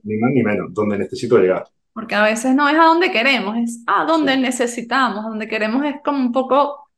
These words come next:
Speaker 2: el ego que te dice, "Ah, tienes que llegar
Speaker 1: Efectivamente.
Speaker 2: aquí, alcanzar esta meta, aquel título, a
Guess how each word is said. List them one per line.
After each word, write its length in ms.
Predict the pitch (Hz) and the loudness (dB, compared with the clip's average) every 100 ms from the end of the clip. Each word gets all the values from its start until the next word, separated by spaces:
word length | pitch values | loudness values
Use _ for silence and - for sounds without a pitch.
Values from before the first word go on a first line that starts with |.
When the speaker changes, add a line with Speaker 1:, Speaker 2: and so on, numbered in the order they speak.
| _ - | _ -2
Speaker 2:
el 240 | 233 233 | 0 6
ego 300 | 233 220 196 185 | 6 6 2 0
que 100 | - | -2
te 100 | 196 | -2
dice, 220 | 202 - | -2 0
"Ah, 160 | 311 311 | 0 2
tienes 220 | 311 - | 0 -2
que 100 | 294 | -6
llegar 180 | 247 - | -2 0
Speaker 1:
Efectivamente. 180 | - - | -2 -4
Speaker 2:
aquí, 220 | 285 - _ _ - | -10 -12 _ _ -2
alcanzar 460 | 247 240 247 247 254 | 0 2 2 2 0
esta 220 | 254 285 | 2 2
meta, 360 | 277 277 262 240 | 4 2 2 0
aquel 320 | 240 240 233 | 2 0 0
título, 560 | 285 262 233 254 247 | 0 0 2 2 4
a 180 | 233 233 | 4 2